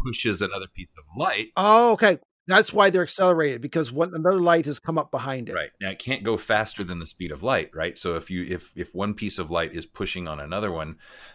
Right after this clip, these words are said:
Speaker 1: um, then it creates this kind of paradox where the one light is now supposed to be going faster than the speed of light. That's impossible. So in order to keep that from happening, what happens is that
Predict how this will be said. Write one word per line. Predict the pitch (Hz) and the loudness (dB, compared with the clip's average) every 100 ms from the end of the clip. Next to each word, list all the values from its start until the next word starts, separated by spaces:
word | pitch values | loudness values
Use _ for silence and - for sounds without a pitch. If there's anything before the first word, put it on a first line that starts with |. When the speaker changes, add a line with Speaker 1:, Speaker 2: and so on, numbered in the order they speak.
| - | -6
Speaker 1:
um, | 87 82 80 78 | -4 -4 -6 -8
then | 82 85 | -6 -6
it | 80 | -8
creates | - 90 82 - | -6 -4 -4 -6
this | 78 | -12
kind | - 76 | -12 -12
of | 67 | -8
paradox | 131 123 87 80 - - | -2 -2 0 -2 -6 -8
where | 80 80 | -6 -4
the | 85 80 73 76 _ _ | -6 -6 -12 -20 _ _
one | 78 95 98 | -8 -6 -2
light | 90 82 | -2 -2
is | 78 | -6
now | 78 80 | -6 -8
supposed | - - 82 - | -8 -8 -8 -8
to | 76 | -12
be | 78 | -10
going | 78 76 76 | -8 -8 -10
faster | - 104 98 - 95 80 | -8 -4 -2 -4 -8 -10
than | 85 | -10
the | 78 | -12
speed | - 78 | -12 -12
of | 78 78 | -10 -8
light. | 71 69 _ _ - | -8 -8 _ _ -12
That's | 71 - | -12 -14
impossible. | 73 - 147 - 78 85 113 _ - - _ - | -14 -8 -6 -6 -8 -8 -10 _ -20 -20 _ -12
So | - 95 90 | -2 0 0
in | 85 | -2
order | 85 85 82 82 - | -2 -4 -4 -6 -10
to | - 85 76 71 _ _ | -6 -4 -4 -6 _ _
keep | - 98 82 | -10 -10 -6
that | - 73 - | -4 -4 -6
from | 78 71 | -14 -12
happening, | 139 127 92 90 82 82 - | -8 -8 -6 -8 -8 -12 -10
what | 85 | -8
happens | 80 82 78 78 76 | -6 -8 -10 -14 -14
is | 73 | -12
that | 76 76 | -10 -10